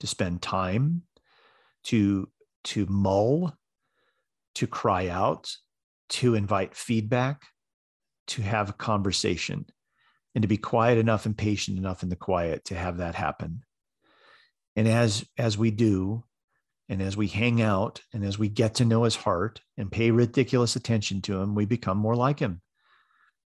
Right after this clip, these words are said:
And then the seal of it is when we begin to act out of what we know is true as a result of those first two things.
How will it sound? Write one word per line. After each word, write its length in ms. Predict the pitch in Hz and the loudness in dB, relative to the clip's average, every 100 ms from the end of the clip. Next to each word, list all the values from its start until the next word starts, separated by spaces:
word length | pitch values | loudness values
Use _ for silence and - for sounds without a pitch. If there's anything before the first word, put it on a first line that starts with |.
| _ _ | _ _
And 100 | 110 | 0
then 160 | 123 131 | 2 2
the 80 | 120 | 2
seal 420 | - 190 220 151 | 0 0 2 2
of 120 | 98 | 2
it 100 | 98 | 0
is 160 | 101 110 | -2 -4
when 140 | 107 | -4
we 80 | 107 | -4
begin 260 | 113 117 | -2 0
to 200 | 95 - | -2 -4
act 320 | 127 139 139 - | -4 -4 -4 -6
out 160 | 95 | -4
of 180 | 92 95 | -6 -2
what 200 | 101 - _ _ - | -2 -2 _ _ -6
we 140 | 107 | -4
know 280 | 95 104 107 | 0 0 2
is 160 | 101 - | 0 -4
true 460 | - 117 92 85 - | -6 -2 0 -2 -6
as 140 | 95 | -6
a 60 | 90 | -4
result 360 | 87 98 98 | -2 0 0
of 120 | 95 | -2
those 200 | 98 90 | -2 -2
first 320 | - - 92 - | -2 -2 -2 -2
two 140 | 98 | -4
things. 640 | - 117 90 - - - | -2 -2 -4 -6 -14 -16